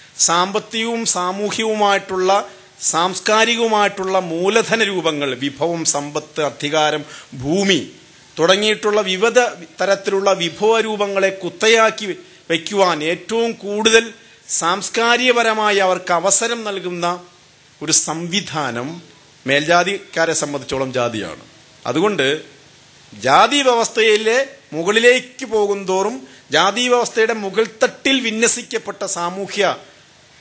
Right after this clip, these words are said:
വിഭാഗങ്ങൾ, ജാതി വിഭാഗങ്ങളെ സംബന്ധിച്ചോളം ജാതി എന്ന് പറയുന്നത് അവർക്ക് ഗുണപരമായിട്ടുള്ള ഒരു സംവിധാനമാണ്, ഗുണപരമായിട്ടുള്ളൊരു സംവിധാനമാണ്.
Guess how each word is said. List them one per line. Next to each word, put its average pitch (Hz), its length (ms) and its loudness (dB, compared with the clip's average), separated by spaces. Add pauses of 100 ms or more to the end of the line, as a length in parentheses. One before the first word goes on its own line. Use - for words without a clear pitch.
(200)
വിഭാഗങ്ങൾ, 143 600 0 (120)
ജാതി 202 320 2
വിഭാഗങ്ങളെ 151 440 -2
സംബന്ധിച്ചോളം 127 640 -4 (460)
ജാതി 175 440 4 (100)
എന്ന് 185 140 -4
പറയുന്നത് 131 440 -4
അവർക്ക് 123 300 -4 (160)
ഗുണപരമായിട്ടുള്ള 147 1000 2 (1000)
ഒരു 131 100 -4
സംവിധാനമാണ്, 113 840 -4 (200)
ഗുണപരമായിട്ടുള്ളൊരു 147 920 0
സംവിധാനമാണ്. 104 580 -8